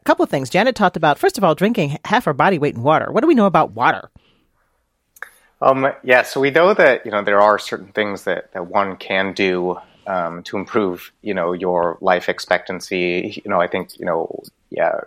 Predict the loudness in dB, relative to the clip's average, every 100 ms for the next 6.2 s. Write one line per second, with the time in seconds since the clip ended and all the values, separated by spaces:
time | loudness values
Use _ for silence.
0 | -12 -2 -2 -2 -6 -8 -6 4 4 4
1 | 0 -4 -8 -4 -2 -2 -8 _ -10 -8
2 | -2 0 2 0 0 -4 -10 -20 0 0
3 | 0 -4 -10 -10 -8 -6 -6 -6 -8 -6
4 | -6 -2 0 -2 -6 _ _ -16 -8 -2
5 | 0 2 2 0 -2 -4 -4 -6 -4 -4
6 | -6